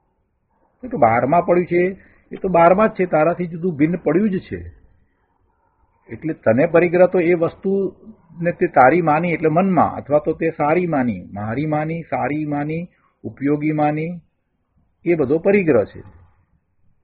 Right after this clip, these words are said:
એની સાથેનું એકત્વ મમત્વ એ પરિગ્રહ છે. એટલે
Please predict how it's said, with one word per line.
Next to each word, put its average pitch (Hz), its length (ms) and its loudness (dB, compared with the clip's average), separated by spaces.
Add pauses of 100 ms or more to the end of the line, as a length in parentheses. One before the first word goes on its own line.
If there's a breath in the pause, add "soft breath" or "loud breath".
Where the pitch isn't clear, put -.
(420)
એની 127 180 -6
સાથેનું 147 520 -2
એકત્વ 131 400 0
મમત્વ 143 440 0
એ 156 160 2
પરિગ્રહ 127 460 -2
છે. 95 140 -14
એટલે 127 240 -8